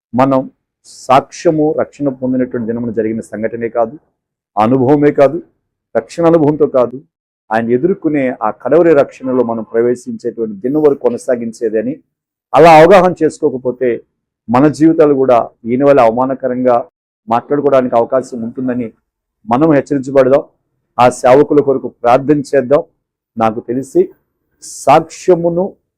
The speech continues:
కేవలం పంచుకోవడం జరిగిన సంఘటనే కాదు, సాక్ష్యార్థమై జీవించి చూపించటం కూడా అని మనం లేఖనాల నుంచి గ్రహించి అర్థం చేసుకుని సాక్ష్యార్థమై జీవిద్దాం.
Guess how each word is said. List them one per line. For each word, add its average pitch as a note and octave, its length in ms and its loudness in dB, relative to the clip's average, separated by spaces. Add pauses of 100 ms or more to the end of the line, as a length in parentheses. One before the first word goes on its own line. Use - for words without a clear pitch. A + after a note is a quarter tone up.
(600)
కేవలం F3 420 6 (100)
పంచుకోవడం C#3 600 -2 (1160)
జరిగిన C#3+ 300 2
సంఘటనే B2 480 -6
కాదు, A#2 280 -6 (540)
సాక్ష్యార్థమై D3 1040 2
జీవించి E3+ 560 -2
చూపించటం B2+ 600 -6
కూడా A2+ 420 0 (320)
అని A#2 140 -4
మనం A2+ 340 -6 (140)
లేఖనాల A#2 380 -2
నుంచి A2+ 240 -6
గ్రహించి A#2+ 400 -6
అర్థం A#2+ 360 -8
చేసుకుని A#2+ 320 -10
సాక్ష్యార్థమై B2+ 580 -4
జీవిద్దాం. C3 460 -6